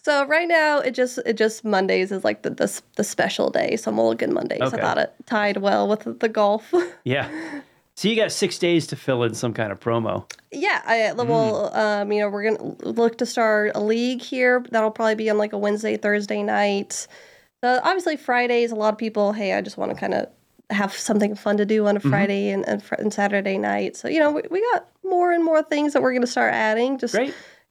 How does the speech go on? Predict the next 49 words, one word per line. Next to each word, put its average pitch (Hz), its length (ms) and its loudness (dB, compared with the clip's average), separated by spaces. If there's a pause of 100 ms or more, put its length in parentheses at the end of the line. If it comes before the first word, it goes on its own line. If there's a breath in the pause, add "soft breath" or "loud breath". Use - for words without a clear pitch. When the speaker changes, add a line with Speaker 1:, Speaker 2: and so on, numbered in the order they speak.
Speaker 1:
you - 60 2
know, 233 160 0 (200)
we've 247 220 0
been 277 160 2
open 269 240 0
about 247 260 -2
four 277 240 0
months, 208 300 0
so 214 60 2
we're 208 40 2
just 208 180 -2
kinda, 208 280 2
like, 202 340 -2
adding 220 320 0
as 208 160 -2
we 214 60 -4
go. - 240 -2
Speaker 2:
Right. 120 340 -2
That's 175 300 0
the, 143 180 0
in, 151 220 -2
in 147 160 -2
business 143 340 0
talk, 123 260 -2
that's, 127 200 -2
like, 120 160 0
in 110 100 -6
the 98 100 -8
infancy 101 840 -6 (120)
of 262 100 -2
the 247 60 0
Speaker 1:
Yes. 214 260 0
Speaker 2:
business. 302 260 0
Speaker 1:
<laughs> - 0 -
Speaker 2:
Four 120 140 0
months, 107 320 -2
my 104 160 -2
goodness. 101 480 -6 (580 soft breath)
Yeah. 110 300 0 (460 soft breath)
Uh, 160 300 2
so 151 160 -4
Christmas 233 440 -2
coming 143 360 -2
up 123 180 0
here 131 340 0
in 135 60 -4
a 127 60 -2
little 123 280 -2
bit. 127 420 -2